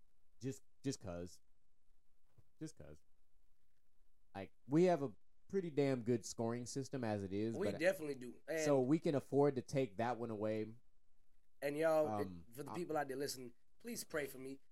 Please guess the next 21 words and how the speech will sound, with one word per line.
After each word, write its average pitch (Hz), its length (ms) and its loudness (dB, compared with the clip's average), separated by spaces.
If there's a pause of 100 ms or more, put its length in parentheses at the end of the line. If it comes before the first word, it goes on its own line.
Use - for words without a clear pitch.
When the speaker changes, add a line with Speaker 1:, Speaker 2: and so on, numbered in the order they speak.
(300)
Speaker 2:
because 165 540 0 (360)
the 139 100 -6
league 247 380 0
that 196 140 4
Jeremy 180 400 2
is 156 140 2
in, 156 320 2 (520)
the - 60 -8
P 214 180 -8
P 180 200 -2
R 139 140 2
league, 127 320 -4
I've 156 160 0
never 147 200 0
played 139 220 -2
P 143 100 -6
P 139 160 -4
R 131 100 -4
in 123 60 -6
my 120 100 -2
life. 123 340 -4